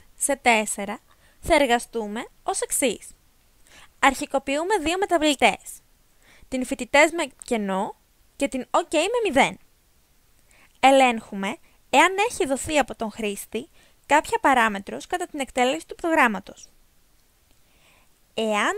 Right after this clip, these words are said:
έχει δοθεί παράμετρος, τότε ελέγχουμε με την "y" εάν αυτή είναι αριθμός. Αν ικανοποιούνται οι παραπάνω συνθήκες, τότε δίνουμε την τιμή της παραμέτρου στη μεταβλητή φοιτητές.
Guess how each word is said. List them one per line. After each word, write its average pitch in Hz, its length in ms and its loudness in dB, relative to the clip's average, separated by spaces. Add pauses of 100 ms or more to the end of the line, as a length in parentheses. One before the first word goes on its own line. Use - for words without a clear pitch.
(120)
έχει - 200 -6
δοθεί 427 260 -4
παράμετρος, 214 840 0 (340)
τότε 311 320 0
ελέγχουμε 254 680 0 (100)
με 247 140 -6
την 233 280 -8
"y" 233 400 -2 (500)
εάν 247 280 2
αυτή 320 200 -4
είναι 302 200 -4
αριθμός. 392 640 -2 (920)
Αν 226 180 0
ικανοποιούνται 208 580 -4
οι - 20 -6
παραπάνω 392 440 2
συνθήκες, 240 640 -8 (420)
τότε 269 240 0
δίνουμε 262 380 -2
την 214 360 -6 (320)
τιμή 220 240 -6
της - 140 -10
παραμέτρου 269 600 -2
στη - 120 -14
μεταβλητή 285 480 -4
φοιτητές. - 460 -2